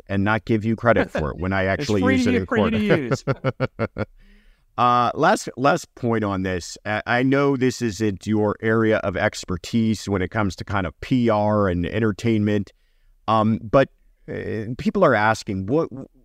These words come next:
Speaker 1: do you think this is enough for him at this point? He's now been,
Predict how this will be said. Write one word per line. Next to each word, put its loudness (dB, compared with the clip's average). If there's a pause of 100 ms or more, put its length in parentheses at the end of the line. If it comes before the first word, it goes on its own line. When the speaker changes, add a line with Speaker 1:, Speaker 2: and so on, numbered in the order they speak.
(160)
Speaker 1:
do 0
you 0
think 0
this 0
is -2
enough 0
for -2
him 0
at -6
this -4
point? -8
He's -4
now 4
been, 2